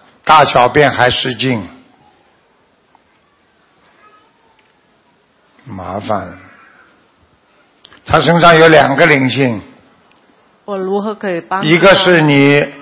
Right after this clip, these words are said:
Speaker 1: 你是，一个是你掉过孩子。
Speaker 2: 嗯。
Speaker 1: 听得懂吗？
Speaker 2: 听懂。
Speaker 1: 还没有念走啊。还有是一个老太太。
Speaker 2: 老太太。
Speaker 1: 哎，家里有没有过世的老太太啊？
Speaker 2: 有的。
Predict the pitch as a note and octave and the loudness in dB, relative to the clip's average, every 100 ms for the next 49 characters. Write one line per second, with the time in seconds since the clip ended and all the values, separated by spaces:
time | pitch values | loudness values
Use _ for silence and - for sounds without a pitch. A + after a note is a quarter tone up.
0 | - - C#3 D#3+ F3+ D#3+ - - G3+ E3+ | -20 -8 -4 0 0 0 -6 -8 -2 0
1 | F3+ F#3 D#3 C3 B2+ F#3 D#3+ D3 C#3 - | 0 0 0 0 0 4 4 4 2 2
2 | A#2 C3+ C#3+ A#2 F#2+ - _ _ _ _ | 0 0 -2 -2 -4 -12 _ _ _ _
3 | _ _ G#3+ F#3+ F3+ _ _ _ - D3 | _ _ -20 -20 -20 _ _ _ -4 0
4 | D3 C3 C3 C3+ C3+ - - - A3 G#3 | 2 4 6 6 4 0 -6 -16 -14 -10
5 | E3+ - D#3+ E3 D3+ C#3+ D#3+ C#3+ A#2 A#2+ | -6 0 2 6 6 6 4 4 2 2
6 | G2 A2 A2 G#2 F#2 - _ _ _ _ | 4 4 4 0 -4 -16 _ _ _ _
7 | - D3 E3+ D#3 C#3+ - D#3+ D3+ C3+ A#2+ | -4 2 4 2 0 -4 0 2 2 2
8 | D#3 D3+ C3+ A#2 G2 - - _ _ _ | 2 2 2 0 -2 -8 -20 _ _ _
9 | _ _ - _ _ _ _ _ _ - | _ _ -20 _ _ _ _ _ _ -20
10 | G3 E3+ _ G3+ G3 F#3 F3+ C#3 C3 B2 | -16 -16 _ -18 -18 -18 -4 2 4 2
11 | G#2+ F2 - - - - _ _ _ _ | -2 -8 -20 -20 -20 -20 _ _ _ _
12 | - E3 E3 E3 C#3+ D#3+ D#3+ D#3+ D#3+ - | -2 2 4 4 2 4 2 4 2 2
13 | E3+ D3+ C#3 A#2+ D3 C3+ C3 B2 A2+ - | 0 2 4 4 2 2 4 4 2 -4
14 | - - - G3 D#3+ E3 | -20 -20 -16 -14 -12 -14